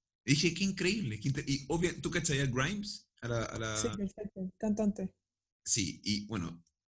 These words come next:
Speaker 1: ella, ella está, ella está loca, po, weón. Ah,
Speaker 2: Sí,
Speaker 1: o sea,
Speaker 2: po, es friqueadísima, sí.
Speaker 1: y me lo encuentro y, y, y, bueno, Ilan también está loco, po, weón, ¿cachai?
Speaker 2: Sí, aunque siento que son,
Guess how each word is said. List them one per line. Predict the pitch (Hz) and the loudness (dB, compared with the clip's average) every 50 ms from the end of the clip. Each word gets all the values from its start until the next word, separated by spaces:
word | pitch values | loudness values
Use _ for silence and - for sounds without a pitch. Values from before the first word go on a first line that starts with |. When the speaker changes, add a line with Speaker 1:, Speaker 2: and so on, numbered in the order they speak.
| _ _ _ _ - | _ _ _ _ 4
Speaker 1:
ella, | 107 131 151 156 151 - - - | 6 6 6 4 2 -2 -6 -4
ella | 127 156 | -4 -2
está, | 160 160 139 120 101 - | -2 -4 -6 -6 -6 -8
ella | - 151 - | -8 -8 -8
está | - - 117 | -8 -8 -8
loca, | 127 170 214 143 110 95 - - | -6 -4 -4 -2 -2 -4 -6 -8
po, | - 127 | -12 -14
weón. | - - 71 - - - - - _ _ _ _ _ _ - - | -16 -16 -20 -20 -20 -20 -20 -20 _ _ _ _ _ _ -8 -2
Ah, | 98 | -2
Speaker 2:
Sí, | - - | 0 0
Speaker 1:
o | 233 | 0
sea, | 196 175 | 0 0
Speaker 2:
po, | 170 170 170 | 0 0 0
es | 170 185 196 208 202 | 0 -2 -4 -6 -8
friqueadísima, | - 208 208 185 196 190 202 202 202 - - 196 180 180 190 | -4 -4 -4 -2 0 -2 -2 -2 -2 -4 -6 -6 -6 -6 -6
sí. | - - - 202 185 | -4 -2 -2 -2 -2
Speaker 1:
y | - - - - - | -2 -6 -10 -10 -8
me | - 92 | -8 -6
lo | - 95 | -4 -4
encuentro | 95 - - 123 120 113 - - 123 117 - | -4 -2 0 0 0 0 0 -2 -4 -4 -2
y, | - 117 104 104 101 | -2 -4 -2 0 0
y, | 104 101 90 - 98 98 95 92 90 | 2 2 2 2 2 2 2 2 2
y, | 90 | 2
bueno, | 92 110 101 85 80 82 85 | 2 2 0 0 -2 -2 0
Ilan | 110 110 110 107 110 107 104 | 0 2 2 2 0 -2 -2
también | - 95 95 101 | -2 -2 -2 -2
está | 104 120 | -2 -4
loco, | 139 165 180 139 - - 82 | -4 -4 -6 -8 -8 -10 -12
po, | 73 53 52 - | -12 -12 -14 -18
weón, | - - 143 _ _ _ _ _ _ | -20 -20 -20 _ _ _ _ _ _
¿cachai? | - 117 - - 117 120 175 202 - - _ _ _ _ _ _ - - | -12 -10 -8 -6 -4 -4 -6 -6 -10 -14 _ _ _ _ _ _ -18 -8
Speaker 2:
Sí, | - - - - 247 226 180 | -2 0 2 2 4 4 6
aunque | 190 196 190 208 208 214 | 6 6 6 6 6 6
siento | - - - 233 233 226 262 220 | 6 6 6 6 4 4 2 4
que | 240 247 240 233 220 202 - - | 6 8 8 8 8 6 2 0
son, | - - - 233 233 233 | 2 6 6 6 6 4